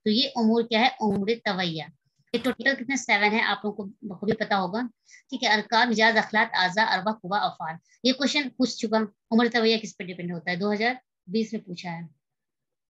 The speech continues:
फिर भी इसको आप याद करेंगे, कभी भी पूछ सकता है, है तो बहुत basic लेकिन question बनते रहते हैं हमेशा। अब है तबीयत, तबीयत के बारे में भी जानना जरूरी है। तबीयत क्या है actually में, तबीयत, तबीयत हम लोग बार बार सुनते हैं, तो तबीयत क्या है, एक कुव्वत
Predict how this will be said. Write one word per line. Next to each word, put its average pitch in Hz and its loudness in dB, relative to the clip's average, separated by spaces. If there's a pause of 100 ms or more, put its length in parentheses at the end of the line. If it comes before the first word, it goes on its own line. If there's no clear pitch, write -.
(580)
फिर 220 2
भी 254 0
इसको 233 -6
आप 233 0
याद 208 0
करेंगे, 233 -2
कभी 226 -2
भी 226 2
पूछ 226 -6
सकता 220 -4
है, 214 0
है 185 -2
तो 226 -2
बहुत 226 0
basic 247 -4
लेकिन 240 -4
question 226 -2
बनते 180 -2
रहते 165 -4
हैं 165 -4
हमेशा। 165 -8 (360)
अब 233 4
है 277 2
तबीयत, 202 0 (420)
तबीयत 277 2
के 277 -6
बारे 247 4
में 247 0
भी 240 -2
जानना 196 2
जरूरी 170 -8
है। 160 -8
तबीयत 240 -2
क्या 254 2
है 208 0
actually 175 -6
में, 170 -4 (680)
तबीयत, 214 0
तबीयत 220 0
हम 226 4
लोग 220 2
बार 190 4
बार 220 2
सुनते 196 -8
हैं, 202 -6
तो 233 -2
तबीयत 226 -2
क्या 269 0
है, 269 0
एक 240 -6 (140)
कुव्वत 247 -2